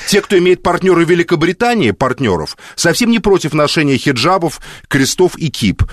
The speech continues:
Потому что в Великобритании религиозная свобода, там девочки в школу ходят в хиджабах.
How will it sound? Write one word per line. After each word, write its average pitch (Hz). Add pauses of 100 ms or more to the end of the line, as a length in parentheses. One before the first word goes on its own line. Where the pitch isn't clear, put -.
Потому -
что -
в 123
Великобритании 170
религиозная 156
свобода, 113
там 180 (220)
девочки 185
в 113
школу 185
ходят 160
в -
хиджабах. 104